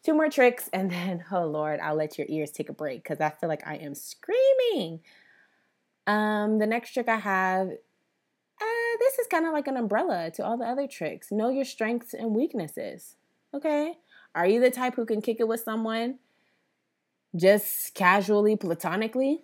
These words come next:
Cool. Do that all your life if you want to. Um, are you so-, ooh, this is a good one. Are you someone who can kick someone out your house?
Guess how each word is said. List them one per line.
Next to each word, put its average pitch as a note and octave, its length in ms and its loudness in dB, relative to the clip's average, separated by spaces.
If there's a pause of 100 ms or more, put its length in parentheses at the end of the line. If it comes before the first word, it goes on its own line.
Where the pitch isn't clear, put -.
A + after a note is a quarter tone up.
(100)
Cool. C#4+ 540 2
Do G3+ 200 2
that A#3+ 180 0
all A#3 100 2
your A#3 140 0
life A3 260 -2
if E3 120 -12
you D#3 60 -8
want D#3+ 240 -6
to. - 180 -10 (580)
Um, E3 640 -2
are E3 100 2
you G3+ 160 4
so-, - 260 -2
ooh, F#3+ 420 0
this D3 200 -8
is C#3+ 80 -4
a C#3+ 60 -4
good C3+ 180 -6
one. D3+ 220 -14 (800)
Are F3+ 140 0
you C#4 160 2
someone D#4+ 640 2 (100)
who B3 140 0
can A#3+ 220 0
kick B3 240 0
someone B3 300 0
out A3+ 220 -4
your G#3+ 80 -4
house? D#3+ 420 -4